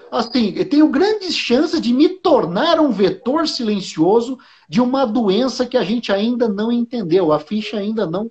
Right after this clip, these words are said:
completou, né? Que a gente ainda tá analisando e correndo, enfim, toda a ciência mobilizada aí pra poder entender isso aí. <laughs> Ó, o Cris tá zoando aí, gratiluz.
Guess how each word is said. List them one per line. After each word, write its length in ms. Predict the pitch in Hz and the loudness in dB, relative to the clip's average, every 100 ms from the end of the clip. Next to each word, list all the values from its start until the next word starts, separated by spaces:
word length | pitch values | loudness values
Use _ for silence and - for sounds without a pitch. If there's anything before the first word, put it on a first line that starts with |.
| - | -10
completou, 580 | 202 214 208 156 123 - _ | -8 -6 -4 -4 -4 -6 _
né? 220 | 156 196 - _ _ _ | -2 -2 -4 _ _ _
Que 60 | 147 | -4
a 20 | |
gente 200 | 165 180 | -4 -4
ainda 180 | 190 185 | 0 0
tá 160 | 185 | 2
analisando 540 | 190 190 170 151 190 208 | 0 2 2 0 0 -2
e 40 | |
correndo, 460 | 202 185 147 180 202 | -2 -2 0 -2 -2
enfim, 240 | 208 180 156 | -4 -6 -6
toda 220 | 196 196 | -4 -4
a 20 | |
ciência 360 | - 190 180 170 | -4 -6 -6 -6
mobilizada 640 | 165 147 143 135 147 147 | -4 -2 -2 0 0 2
aí 180 | 180 233 _ _ _ | 0 -2 _ _ _
pra 140 | 240 | -2
poder 580 | 233 240 156 208 285 302 | -2 -2 -2 -2 -2 -2
entender 840 | 254 294 - 254 233 170 202 311 302 | -2 -4 -2 -2 -2 2 2 2 -2
isso 320 | 226 208 - | -6 -6 0
aí. 140 | 170 156 | 2 4
<laughs> 40 | |
Ó, 60 | 247 | 2
o 80 | 233 | 0
Cris 200 | 214 - | -8 -4
tá 140 | 226 | -4
zoando 420 | 226 214 190 180 165 | -2 -4 -2 -4 -4
aí, 80 | |
gratiluz. 680 | 156 196 - 208 185 165 156 | -4 -2 -2 -4 -4 -4 -6